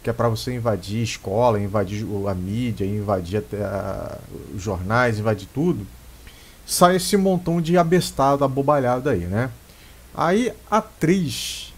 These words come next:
roteirista, autora de Fim e a, e a Glória, seu cortejo de honra, a Fernanda Torres, é, ela coloca o seguinte,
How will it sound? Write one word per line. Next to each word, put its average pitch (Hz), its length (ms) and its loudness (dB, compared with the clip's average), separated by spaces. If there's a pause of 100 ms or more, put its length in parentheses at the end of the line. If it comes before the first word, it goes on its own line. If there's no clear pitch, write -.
(120)
roteirista, 113 1120 0 (200)
autora 113 1040 2
de 95 180 -6
Fim 120 400 -4
e 101 280 -2
a, 92 240 -4
e 101 120 -4
a 95 40 -2
Glória, 92 840 4 (580)
seu 131 200 -2
cortejo 120 420 -2
de 104 100 -4
honra, 113 460 2
a - 40 -4
Fernanda 160 680 0
Torres, 151 840 -2 (1080)
é, 151 520 4
ela 196 200 8
coloca 214 320 2
o 190 40 -4
seguinte, 147 1120 -2